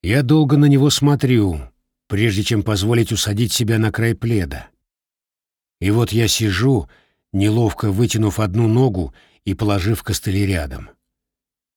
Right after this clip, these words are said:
Вилнер тоже усаживается. Нас обдаёт порывом холодного ветра. Мы смотрим на море за ангаром, на мерцающие огни далёкого берега,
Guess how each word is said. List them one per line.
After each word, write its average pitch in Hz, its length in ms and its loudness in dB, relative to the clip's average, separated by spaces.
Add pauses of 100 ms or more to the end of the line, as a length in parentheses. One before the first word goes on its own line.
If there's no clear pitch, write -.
Вилнер 113 520 0
тоже 92 360 -2
усаживается. 69 920 -6 (1300)
Нас 107 240 0
обдаёт 117 540 0
порывом 113 400 0
холодного 117 520 0
ветра. 117 540 -2 (720)
Мы 110 200 0
смотрим 120 580 0
на 117 100 2
море 123 320 2
за 123 200 0
ангаром, 107 720 -2 (720)
на 90 120 -2
мерцающие 110 760 0
огни 113 400 0
далёкого 101 540 -2
берега, 98 580 -2